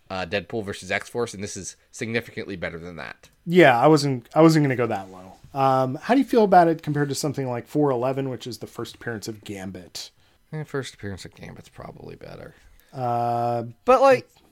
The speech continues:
Speaker 2: let's see. Four fifty is the King Hyperion arc of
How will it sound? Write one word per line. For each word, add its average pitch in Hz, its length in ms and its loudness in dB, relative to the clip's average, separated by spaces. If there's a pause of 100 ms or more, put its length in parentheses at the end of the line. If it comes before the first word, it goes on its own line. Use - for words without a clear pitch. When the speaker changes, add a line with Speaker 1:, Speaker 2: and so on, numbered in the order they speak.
(180)
Speaker 2:
let's - 180 -14
see. 101 360 -14 (200)
Four 151 240 0
fifty 170 840 -4
is 131 600 0
the 139 60 -2
King 151 240 0
Hyperion 156 880 -2
arc 151 340 -6
of 127 160 -10